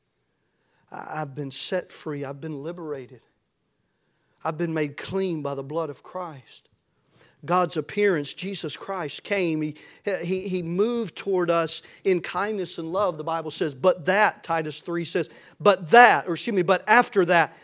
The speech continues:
the kindness and love of God our Savior toward man appeared. God's appearance and God's abundance. It's not the abundance of my works or my merit. It's the abundance of His mercy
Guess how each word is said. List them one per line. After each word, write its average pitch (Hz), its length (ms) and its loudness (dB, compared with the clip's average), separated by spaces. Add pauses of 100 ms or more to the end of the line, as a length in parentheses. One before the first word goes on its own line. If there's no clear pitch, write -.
(100)
the 180 120 4
kindness 226 580 2
and 185 120 2
love 208 180 6
of 190 80 -4
God 208 220 4
our 196 80 2
Savior 190 320 -2
toward 190 280 -4
man 185 200 -4 (300)
appeared. 165 360 -2
God's 156 280 -4
appearance 147 720 -10 (920)
and 131 100 -16
God's 135 300 -8
abundance. 131 720 -10 (1200)
It's - 120 -20
not 147 160 -12
the 170 80 -4
abundance 165 460 -6
of 135 80 -8
my 143 220 -8
works 160 440 -8
or 143 80 -8
my 143 200 -8
merit. 151 320 -4
It's 127 140 -14
the 135 100 -8
abundance 139 380 -12
of 135 100 -14
His 156 200 -12
mercy 139 540 -12